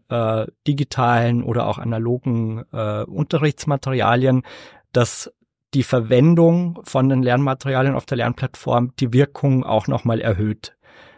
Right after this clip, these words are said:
Ähm, so ungefähr zwölf Prozent im Mittel war da die, sozusagen die,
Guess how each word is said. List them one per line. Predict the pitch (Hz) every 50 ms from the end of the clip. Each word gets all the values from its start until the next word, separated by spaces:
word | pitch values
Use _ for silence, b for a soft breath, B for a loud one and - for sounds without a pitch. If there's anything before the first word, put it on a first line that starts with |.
| B B B
Ähm, | - 117 110 107 107 107 113
so | 110 - 123
ungefähr | - - 120 123 123 - - 117 107 104 107 110 110 107 _ _ -
zwölf | - - - - 120 120 127 123 - - _
Prozent | - 127 117 - - - 143 139 147 165 175 170 170 - - - _ _
im | - - 135 131 127 131 127 147 - -
Mittel | 139 139 151 143 - 156 147 131
war | 131 123 123 123
da | 127 123 123 123
die, | 123 - 135 120 120 120 120 120
sozusagen | 117 - - 127 123 - 127 120 117 117 -
die, | - 120